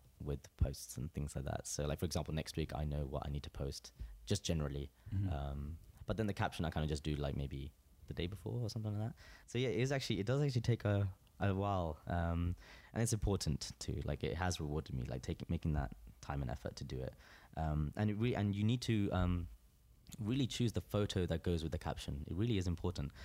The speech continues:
Speaker 1: So, like, um, what's the best way to describe this? Okay, so if I'm doing a classical show, I will choose a photo where I'm, where I look really classical. So if I'm, like, saying I'm performing, so this one is, I'm thrilled to be performing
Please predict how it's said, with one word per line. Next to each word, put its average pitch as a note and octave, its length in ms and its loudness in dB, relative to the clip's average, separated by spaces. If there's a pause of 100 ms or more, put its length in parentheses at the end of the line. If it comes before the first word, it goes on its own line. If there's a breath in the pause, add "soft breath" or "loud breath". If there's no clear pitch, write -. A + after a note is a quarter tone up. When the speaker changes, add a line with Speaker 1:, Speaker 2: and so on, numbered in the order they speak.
(160 loud breath)
Speaker 1:
So, - 160 0
like, F#2+ 340 0
um, F2+ 540 2 (1700 loud breath)
what's A2 180 -4
the G#2+ 60 -4
best F#2 180 -2
way F#2 60 -4
to - 100 -10
describe E2 280 -4
this? - 160 -6
Okay, A#2 120 0
so G#2 100 0
if G2 100 0
I'm D3 80 2
doing C#3 140 2
a F2+ 60 2
classical - 420 0
show, - 320 0 (560 loud breath)
I G2+ 260 2
will G2+ 160 2
choose F2 180 -2
a F2 40 0
photo E2 360 0
where D#2+ 100 0
I'm, D#2 100 2
where D#2 380 0
I D#2 40 2
look D#2 240 0
really D2+ 140 -2
classical. - 380 -4 (540)
So - 160 2
if D#2 200 2
I'm, E2 200 2
like, D#2 160 0
saying D2+ 240 -4
I'm D2+ 100 -2
performing, D#2+ 520 -2
so - 120 -4
this E2 180 -4
one E2 100 2
is, D#2+ 140 -2
I'm E2 140 0
thrilled F#2 220 -2
to - 80 -8
be D#2+ 80 -4
performing D#2 540 -2